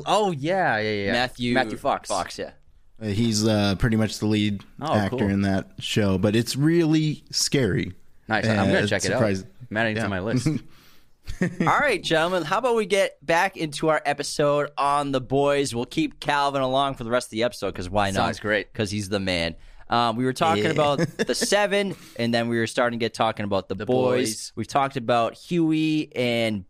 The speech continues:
Speaker 2: Butcher, but how about we talk about Mother's Milk, M M,
Speaker 1: M M.
Speaker 2: who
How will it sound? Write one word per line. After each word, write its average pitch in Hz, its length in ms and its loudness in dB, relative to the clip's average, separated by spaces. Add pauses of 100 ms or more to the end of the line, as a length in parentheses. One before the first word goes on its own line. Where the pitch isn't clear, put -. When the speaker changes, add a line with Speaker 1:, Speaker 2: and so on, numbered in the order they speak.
Speaker 2:
Butcher, 151 320 0
but 104 120 -2
how 156 180 2
about 196 140 0
we 131 80 -2
talk 135 340 -2
about 110 360 0 (400)
Mother's 190 480 2
Milk, 160 400 0 (340)
M 139 120 2
M, 139 60 2
Speaker 1:
M 135 420 2
M. 110 60 -6 (200)
Speaker 2:
who 190 260 4